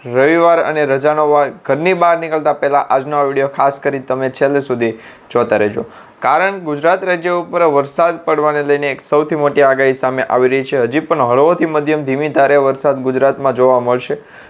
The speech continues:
તો ભારે પવન સાથેના વરસાદની આગાહી હજી ગુજરાત રાજ્યમાં કરવામાં આવી રહી છે. આગામી ત્રણ દિવસ માટે ગુજરાતમાં ભારે પવન સાથે હળવોથી મધ્યમ વરસાદ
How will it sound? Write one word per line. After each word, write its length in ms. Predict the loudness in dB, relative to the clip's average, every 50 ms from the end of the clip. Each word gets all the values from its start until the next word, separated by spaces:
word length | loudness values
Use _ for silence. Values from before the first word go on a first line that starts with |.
| _ -4
તો 80 | -2 0
ભારે 320 | 2 2 2 4 4 2
પવન 360 | 0 2 2 2 2 2 0
સાથેના 440 | 0 -2 -2 -2 -2 -4 -4 -2 -2
વરસાદની 540 | 0 0 -2 0 0 0 0 0 0 -2 0
આગાહી 420 | 0 0 2 2 2 2 4 4
હજી 200 | 2 2 0 -2
ગુજરાત 380 | -2 -2 0 2 2 2 2 4
રાજ્યમાં 440 | 4 2 4 2 0 -2 -2 -2 0
કરવામાં 400 | 2 2 2 2 2 0 -2 0
આવી 260 | 0 2 2 2 2
રહી 180 | 2 2 0
છે. 160 | -2 -2 0 0
આગામી 400 | 0 2 2 0 0 0 -2 -6
ત્રણ 500 | -6 -4 -2 0 2 2 2 0 0 0
દિવસ 360 | 0 2 2 2 2 0 -2
માટે 320 | -2 -2 0 0 0 -2
ગુજરાતમાં 640 | -2 -2 -4 0 0 0 0 0 0 -2 -2 0 2
ભારે 220 | 2 2 2 2
પવન 320 | 0 0 -2 -2 -2 -2 -2
સાથે 320 | 0 -2 -2 0 0 2
હળવોથી 420 | 2 4 4 4 4 2 0 -2 -6
મધ્યમ 340 | -6 -6 -2 -2 -2 0 0
વરસાદ 420 | -2 -2 0 2 2 2 2 -2